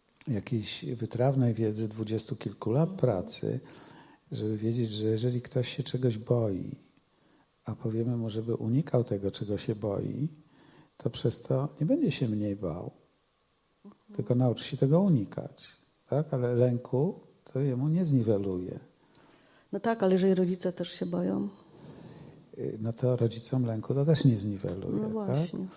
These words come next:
Speaker 2: No ale
Speaker 1: No i, no i teraz jest
Speaker 2: pozornie
Speaker 1: pyta-
Speaker 2: może zniwelować.
Speaker 1: Słucham?
Speaker 2: Ale pozornie może zniwelować. Boją się,
Speaker 1: No tak
Speaker 2: że nie
Speaker 1: dług-
Speaker 2: skończy szkoły, ale skończy szkołę, bo dzięki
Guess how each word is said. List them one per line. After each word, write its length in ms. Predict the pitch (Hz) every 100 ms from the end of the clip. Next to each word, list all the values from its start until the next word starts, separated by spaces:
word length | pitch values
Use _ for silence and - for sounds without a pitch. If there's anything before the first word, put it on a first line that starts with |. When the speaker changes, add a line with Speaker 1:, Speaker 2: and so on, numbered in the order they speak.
| -
Speaker 2:
No 60 |
ale 280 | 208 220 131
Speaker 1:
No 60 | 120
i, 20 | - -
no 80 | 123
i 60 |
teraz 240 | 123 135 139
jest 100 | 196
Speaker 2:
pozornie 320 | 285 233 185
Speaker 1:
pyta- 100 | 185
Speaker 2:
może 260 | 170 170 190
zniwelować. 920 | 185 185 247 254 190 165 - - - - - - -
Speaker 1:
Słucham? 400 | - 120 117 180 -
Speaker 2:
Ale 180 | 196 196
pozornie 460 | 208 180 165 190
może 260 | 226 262 202
zniwelować. 640 | 175 175 175 160 156 160
Boją 260 | 160 190 180
się, 440 | - - 170 165 123
Speaker 1:
No 80 |
tak 160 | - 127
Speaker 2:
że 60 | 117
nie 60 |
Speaker 1:
dług- 160 | 120 113
Speaker 2:
skończy 280 | 101 - 196
szkoły, 360 | - 175 190
ale 140 | 220 247
skończy 440 | 247 247 190 -
szkołę, 460 | - - 180 196 196
bo 240 | 180 185
dzięki 600 | 180 180 185 - 196 202